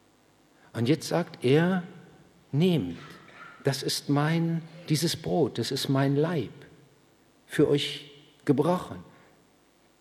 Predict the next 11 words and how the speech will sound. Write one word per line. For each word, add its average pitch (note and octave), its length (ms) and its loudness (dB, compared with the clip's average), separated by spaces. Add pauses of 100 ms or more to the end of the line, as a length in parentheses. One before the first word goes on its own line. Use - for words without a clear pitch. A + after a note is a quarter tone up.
(320)
Dieser C#3+ 260 4
Wein, D#3 360 0 (540)
das C#3 220 -2
ist - 540 -6
mein D#3 320 4
Blut, F3 500 0 (640)
für E3 360 6
euch D3+ 440 2
hingegeben. A#2 800 2 (180)
Nehmt A3+ 340 6
es.“ - 320 -6